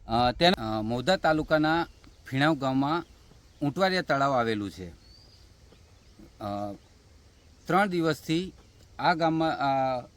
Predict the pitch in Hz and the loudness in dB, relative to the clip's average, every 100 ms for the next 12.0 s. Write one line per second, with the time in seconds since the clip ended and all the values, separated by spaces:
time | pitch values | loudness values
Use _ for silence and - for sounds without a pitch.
0 | - 143 180 175 147 156 151 131 170 156 | 0 2 2 2 0 0 -4 -2 -4 -4
1 | 147 156 160 151 120 139 135 139 143 113 | -4 -4 -2 -2 -2 -4 -4 -2 -2 -2
2 | 120 123 120 120 117 107 113 113 110 - | -2 -2 -2 -4 -4 -4 -2 -2 -4 -6
3 | 120 110 104 98 - 143 180 - - - | -4 -4 -2 -4 -6 -8 -10 -14 -16 -16
4 | - - - - - - - 160 175 175 | -14 -12 -10 -10 -12 -10 -2 2 4 4
5 | 170 156 - - - - - - - 135 | 2 -2 -8 -12 -12 -12 -16 -16 -6 -4
6 | 135 - 160 160 139 160 156 127 127 143 | -2 0 0 0 -2 -2 -2 0 0 0
7 | 151 139 143 147 139 - 127 143 104 85 | 0 -2 0 2 0 -4 0 0 0 -4
8 | - - - - - - - 110 107 107 | -18 -18 -18 -20 -20 -20 -14 -6 -4 -4
9 | 101 127 147 156 160 - 139 143 127 143 | 0 2 2 2 0 -2 -4 -4 -2 0
10 | 151 151 135 123 131 139 135 127 135 143 | 2 0 0 -2 0 -2 -2 0 0 -2
11 | 120 117 92 120 117 143 139 143 143 | -4 -8 -8 -8 -6 -6 -4 -2 -4